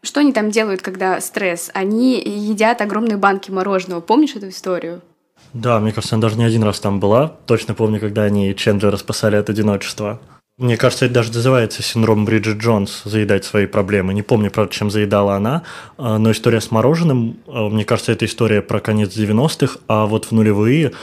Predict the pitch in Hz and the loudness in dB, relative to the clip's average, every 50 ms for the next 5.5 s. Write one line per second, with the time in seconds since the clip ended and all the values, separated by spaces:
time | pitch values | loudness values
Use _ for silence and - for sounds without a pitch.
0 | - - _ _ - 123 110 113 107 - - 110 110 104 104 104 107 113 113 104 | -20 -20 _ _ 2 2 2 2 0 -2 0 2 2 2 2 0 0 0 0 0
1 | 104 110 110 107 104 - - 139 147 - - - - 113 107 113 - - 110 - | 0 -2 -4 -4 0 2 2 2 2 0 -2 0 0 0 2 0 -2 -2 -2 0
2 | - 120 107 - 123 110 - - - 110 98 101 98 107 101 107 104 98 - - | 0 -2 0 2 0 0 0 -2 -4 -4 -4 -2 -2 -2 -2 0 -2 -2 -4 -6
3 | - _ - 110 110 113 113 139 127 123 117 123 113 - - - 120 110 113 110 | -10 _ 0 2 2 4 4 4 2 4 4 4 2 2 0 -2 2 2 4 4
4 | 110 107 - 117 107 104 98 98 95 - - 101 98 92 - 101 98 95 107 104 | 2 2 0 2 2 2 2 0 -2 -6 -6 -6 -6 -4 -4 -4 -2 0 0 2
5 | 104 104 98 104 98 98 95 90 90 - | 2 2 2 2 2 0 0 -2 -4 -8